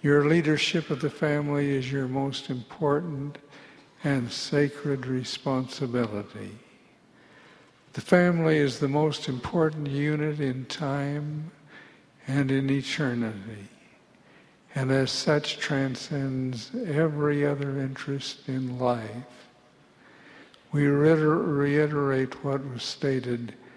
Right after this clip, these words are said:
by President David O. McKay. No other success in life can compensate for failure in the home.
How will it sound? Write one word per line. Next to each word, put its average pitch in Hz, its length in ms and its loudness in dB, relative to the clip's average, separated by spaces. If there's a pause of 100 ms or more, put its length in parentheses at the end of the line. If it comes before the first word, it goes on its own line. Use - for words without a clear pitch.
(480)
by 127 200 0
President 131 680 0
David 127 440 2
O. 123 160 2
McKay. 117 680 -4 (1400)
No 151 320 8
other 143 380 6
success - 840 -4
in 135 280 -2
life 107 440 -8 (1000)
can 120 300 0
compensate 123 1120 -2
for 110 320 -6
failure 120 640 2
in 120 260 -4
the 113 120 -6
home. 98 680 -6